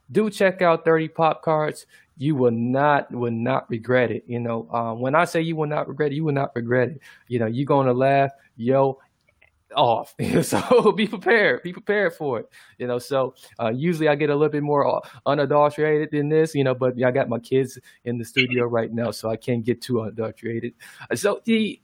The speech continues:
you know, the, uh, the additional thing is, you know, catch all the social medias, do that. And most importantly, if you happen to be watching this, listening to this, however you're doing it,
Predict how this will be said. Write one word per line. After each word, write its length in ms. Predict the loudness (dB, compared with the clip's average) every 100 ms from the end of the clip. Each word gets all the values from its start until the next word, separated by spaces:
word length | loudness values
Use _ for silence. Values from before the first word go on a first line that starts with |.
| _
you 60 | 0
know, 140 | 2
the, 340 | 2 0 2 4
uh, 240 | 4 2 0
the 100 | -2
additional 420 | 2 2 2 -2 -4
thing 300 | -2 -2 0
is, 320 | 0 0 0
you 100 | 0
know, 80 | 0 -2
catch 260 | 0 0 2
all 160 | 0 0
the 60 |
social 340 | 0 -2 -2 -6
medias, 420 | -4 -2 -4 -6 -4
do 140 | -2
that. 280 | 0 -2 -4 -18 _ -4
And 220 | -2 2
most 200 | 2 0
importantly, 640 | -4 2 2 2 -2 -6 -8 _ -12
if 160 | -8
you 80 | -2
happen 220 | 0 0
to 80 | 0
be 100 | -2
watching 400 | 0 0 -2 -6
this, 300 | -4 -6 -10 -4
listening 460 | -2 -2 -6 -6
to 120 | -4 -2
this, 320 | 0 -2 -8 _ _ -2
however 300 | 0 2 0
you're 100 | 0
doing 320 | 0 0 0
it, 180 | -2